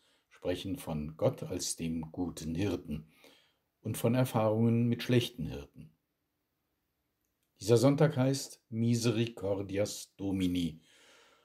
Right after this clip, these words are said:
und leitet sich vom Beginn des früheren lateinischen Wechselgesangs im Psalm dreiunddreißig ab. Misericordias Domini plena est terra.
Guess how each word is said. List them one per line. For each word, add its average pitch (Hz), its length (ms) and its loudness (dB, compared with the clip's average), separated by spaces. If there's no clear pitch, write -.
und - 140 -10
leitet 151 320 6
sich 156 160 0
vom 90 200 -2
Beginn 95 340 -6
des - 340 -12
früheren 95 580 -6
lateinischen 78 640 -6
Wechselgesangs 98 800 -4
im 90 220 -8
Psalm 80 420 -6
dreiunddreißig 78 920 -6
ab. - 280 -8
Misericordias 113 1160 2
Domini 104 720 -2
plena 92 720 -4
est - 540 -6
terra. 82 560 -6